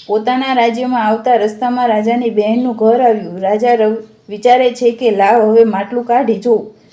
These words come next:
માટલું કાઢી જોયું તો સરસ સુખડી અને સોનાનું સાંકડું જોયું. માટલું,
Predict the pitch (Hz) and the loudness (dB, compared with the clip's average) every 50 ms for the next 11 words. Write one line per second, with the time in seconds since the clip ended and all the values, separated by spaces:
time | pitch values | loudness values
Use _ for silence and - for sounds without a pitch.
0 | - - - _ _ - 226 208 190 214 226 254 247 254 240 226 226 226 262 254 | -20 -20 -20 _ _ -12 -8 -6 -4 -4 -4 -4 -4 -2 0 0 0 0 -2 -2
1 | 220 220 214 214 240 240 220 - 254 240 233 240 214 220 233 233 226 226 214 233 | 0 2 4 4 4 2 0 -2 -2 -2 0 0 2 4 4 2 2 0 -4 -8
2 | 226 254 262 269 262 247 247 254 247 247 233 240 240 220 220 220 220 226 240 240 | -8 -6 -6 -4 -2 -2 -2 -2 -4 -4 -6 -4 -4 -4 -2 -2 -2 -2 -2 -2
3 | 233 233 226 196 190 214 214 220 214 208 220 233 226 160 - - - _ _ _ | -4 -4 -6 -6 -6 -4 -2 -2 0 2 2 2 2 2 -4 -12 -20 _ _ _
4 | _ _ _ _ _ - - - - 240 - - - - - _ _ _ _ _ | _ _ _ _ _ -20 -18 -12 -8 -8 -8 -8 -10 -14 -20 _ _ _ _ _
5 | _ _ _ _ _ _ _ _ _ _ _ - 254 220 190 175 175 - - 247 | _ _ _ _ _ _ _ _ _ _ _ -8 -4 -4 -4 -4 -6 -6 -6 -4
6 | 262 254 | -4 -4